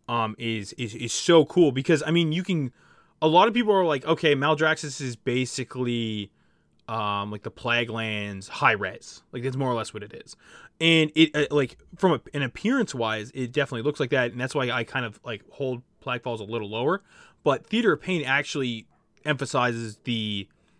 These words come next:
uh, like, the values of Maldraxxus, and it's, like, pure strength. It's, you know, like, y-, your merit is based on, like, your victories and stuff like that, not,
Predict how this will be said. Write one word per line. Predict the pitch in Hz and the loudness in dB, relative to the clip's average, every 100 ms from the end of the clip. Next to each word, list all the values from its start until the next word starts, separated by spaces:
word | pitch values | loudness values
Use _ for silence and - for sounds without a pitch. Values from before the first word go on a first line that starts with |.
| _ _ _ _ - _ - | _ _ _ _ -20 _ -10
uh, | 123 117 113 113 | -6 -2 -2 -2
like, | 131 127 | -4 0
the | 139 | 0
values | 135 117 113 147 143 117 107 110 | 0 4 6 6 4 0 -6 -6
of | 104 | -6
Maldraxxus, | 107 101 98 101 104 - 107 | -6 -6 -6 -6 -6 -12 -18
and | 107 110 | -14 -12
it's, | 98 | -8
like, | 117 - | -10 -6
pure | - 147 | 0 0
strength. | 135 - 131 117 110 - _ - _ | 0 -2 0 0 -4 -12 _ -20 _
It's, | 131 117 131 | -8 -8 -4
you | |
know, | 127 113 | -4 -4
like, | 113 107 | -6 -8
y-, | 120 | -12
your | 117 123 | -6 -4
merit | 120 120 147 147 | -2 4 6 6
is | 120 | 4
based | - 127 123 135 | -2 -2 -2 -4
on, | 117 110 | -6 -6
like, | 107 | -8
your | 113 101 | -8 -8
victories | 117 127 - 117 101 | -6 -6 -4 -2 -4
and | 107 | -8
stuff | - 110 | -8 -8
like | 110 | -6
that, | 110 107 | -8 -8
not, | 113 120 120 | -4 -2 -2